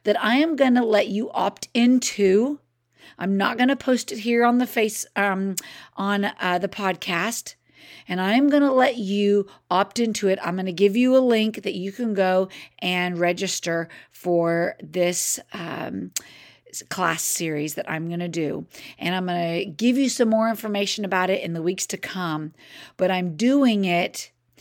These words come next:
as a way to help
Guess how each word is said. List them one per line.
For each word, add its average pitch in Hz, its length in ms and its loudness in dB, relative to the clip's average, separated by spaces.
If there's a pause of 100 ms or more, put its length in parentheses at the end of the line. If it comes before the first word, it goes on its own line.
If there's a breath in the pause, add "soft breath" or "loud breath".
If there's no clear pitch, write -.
(280 loud breath)
as 202 320 2
a 208 160 2
way 185 560 2 (320 loud breath)
to 190 680 2 (360 soft breath)
help 254 460 0